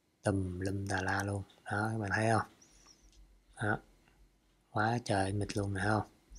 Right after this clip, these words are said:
Kibana, MySQL, Sentry, tùm lum đây hết. Nó nghĩa là tôi đã load rất là nhiều thứ trong này rồi. Đó, ví dụ vậy. Đó thì, nó nghĩa là đây chỉ là một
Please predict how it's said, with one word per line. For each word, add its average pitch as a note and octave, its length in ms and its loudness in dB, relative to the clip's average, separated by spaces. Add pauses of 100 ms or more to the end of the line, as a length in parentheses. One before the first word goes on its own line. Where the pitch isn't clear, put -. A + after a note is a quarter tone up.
(760)
Kibana, G2+ 840 0
MySQL, G2+ 580 0
Sentry, G#2 420 6
tùm G2 140 0
lum G2+ 220 6
đây A2 140 6
hết. A2+ 180 4
Nó A#2+ 100 4
nghĩa A2 120 2
là A2+ 120 4
tôi G#2+ 100 2
đã G#2+ 80 2
load A#2+ 200 8
rất C3 160 4
là A#2 60 2
nhiều F#2 160 0
thứ A#2+ 200 8
trong A2+ 140 2
này F#2+ 140 -6
rồi. F#2+ 140 -2 (640)
Đó, A2+ 180 2 (140)
ví A#2+ 80 2
dụ G2+ 160 4
vậy. G2 260 10 (1300)
Đó C3 180 12
thì, G2+ 200 2 (440)
nó B2+ 80 6
nghĩa A#2+ 200 8
là A#2+ 180 8 (680)
đây C3+ 280 12
chỉ B2+ 120 12
là A2 220 8
một F2+ 200 -4